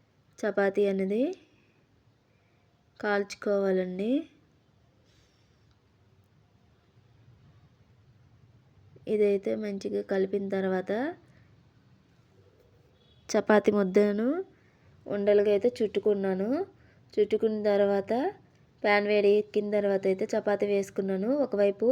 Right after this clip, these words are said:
ఇది కాలిన తర్వాత రెండో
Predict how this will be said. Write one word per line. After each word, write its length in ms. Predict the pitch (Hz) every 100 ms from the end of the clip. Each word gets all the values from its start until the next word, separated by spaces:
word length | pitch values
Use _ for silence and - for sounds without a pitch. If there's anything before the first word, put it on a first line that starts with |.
| 349 - - - - _ _
ఇది 240 | 214 214 226 208 - -
కాలిన 400 | 208 202 208 196
తర్వాత 480 | 202 190 190 190 214 269 392 - _ _ _ _ _ _ _ _ _ _ _ _ _ _ _ _ _ _ _ _ _ _ _ _ _ _ _ _ -
రెండో 340 | 220 220 220